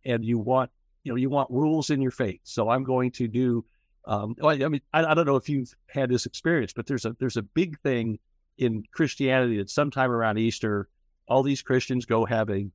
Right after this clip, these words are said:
a, a Seder. Uh, it's, it's like a Passover meal. You might know more about that than I do. And I, I've been to, uh, you know, Shabbat dinners on Fridays, and, but I've never been to a Seder. And George Bahawi, this divinity guy, this Coptic priest,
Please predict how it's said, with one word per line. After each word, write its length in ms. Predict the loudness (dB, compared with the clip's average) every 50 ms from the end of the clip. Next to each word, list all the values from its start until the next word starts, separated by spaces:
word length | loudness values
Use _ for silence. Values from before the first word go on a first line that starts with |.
| -8 -6
a, 200 | -6 -4 -2 -2
a 100 | -2 -2
Seder. 580 | -4 -4 0 2 2 2 2 0 -2 -8 -8 _ _ _
Uh, 240 | -4 -2 -2 -2 -4 -6 -8 _ _ -20
it's, 160 | -18 -18 -18
it's 100 | -4 -2
like 160 | -2 -2 -2
a 80 | -6 -8 -8 -10
Passover 500 | -4 0 0 2 2 2 2 0 0 0
meal. 320 | 0 0 2 2 4 2 2
You 100 | 0 -2
might 200 | -2 -2 -4 -6 _ _
know 120 | -6 -4 -4
more 200 | -2 -2 -4 -2
about 260 | -2 -4 -4 -4 -4
that 180 | -6 -8 -6
than 100 | -6 -6
I 160 | -4 -4 -4 -4
do. 220 | -4 -4 -6 -8 -10 _ _
And 160 | 0 2 2
I, 120 | 2 0 0 0
I've 220 | 0 0 0 2
been 200 | 0 0 0 2
to, 220 | 2 2 2 2 0 -4
uh, 40 | -4
you 80 | -4 -2
know, 80 | -2
Shabbat 400 | -4 -2 -2 -2 0 0 0 -2 0
dinners 360 | 0 0 2 2 2 0 0
on 120 | -2 -6 -4
Fridays, 580 | -2 0 0 0 0 2 2 0 0 0 -2
and, 220 | -4 -6 -6 -6 -8 _ _ _ _
but 100 | -6 -4
I've 200 | 0 0 0 0
never 180 | 2 0 0 2
been 180 | 2 2 2 2
to 100 | 0 -2
a 40 | -2
Seder. 380 | 0 0 2 2 2 2 0
And 240 | 0 0 -2 -2 0
George 600 | 0 0 2 2 2 0 0 -2 -4 -10 -12 -12 -14 _ _ -12
Bahawi, 560 | -10 -8 -8 -8 0 0 0 2 2 0 -2
this 220 | 0 -2 -4 -4 -10 _ _ _
divinity 420 | -6 0 2 2 2 2 -2 -2 -2
guy, 220 | 0 0 0 0
this 200 | -2 -4 -6 -8 _
Coptic 380 | -2 0 0 0 -2 -6 -6 -2
priest, 260 | 0 0 0 -2 -4